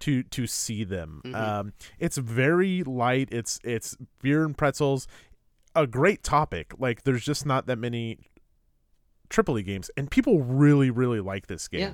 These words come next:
Speaker 2: I mean, the
Speaker 1: It's not
Speaker 2: game
Speaker 1: pa-
Speaker 2: that one, the book that one of us loved so much last year,
Speaker 1: <laughs>
Speaker 2: Six Frigates,
Speaker 1: Yeah.
Speaker 2: um, is, I mean, it talks a lot about this exact war, so.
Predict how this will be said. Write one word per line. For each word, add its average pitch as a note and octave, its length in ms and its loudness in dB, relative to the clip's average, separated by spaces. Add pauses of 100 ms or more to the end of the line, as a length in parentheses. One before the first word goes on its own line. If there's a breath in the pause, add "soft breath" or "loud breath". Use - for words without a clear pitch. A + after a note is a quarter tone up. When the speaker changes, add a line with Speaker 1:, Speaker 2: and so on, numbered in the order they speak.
Speaker 2:
I - 40 -8
mean, D#3+ 200 -2
the E3+ 60 2
Speaker 1:
It's E3 120 0
not F3+ 120 4
Speaker 2:
game F3+ 180 2
Speaker 1:
pa- E3 80 -4
Speaker 2:
that D3 120 -6
one, B2 300 -8
the D3 160 -8
book D3 300 -12
that C3+ 160 -12
one B2 260 -10
of C#3+ 80 -12
us - 220 -10
loved C#3+ 240 -10
so - 180 -8
much C#3+ 240 -12
last D3+ 300 -10
year, E3 180 -4
Speaker 1:
<laughs> - 0 -
Speaker 2:
Six A#2+ 300 -2
Frigates, D#3 580 -8
Speaker 1:
Yeah. E2+ 220 -4 (160)
Speaker 2:
um, B2 320 -8 (160)
is, B2+ 400 -6 (260)
I B2+ 60 -8
mean, B2 160 -10
it A2+ 260 -14 (140)
talks - 420 -10
a A#2 60 -12
lot A2 280 -10
about B2 320 -10 (220)
this A#2 220 -10
exact A#2+ 380 -12
war, A#2+ 320 -14
so. - 280 -16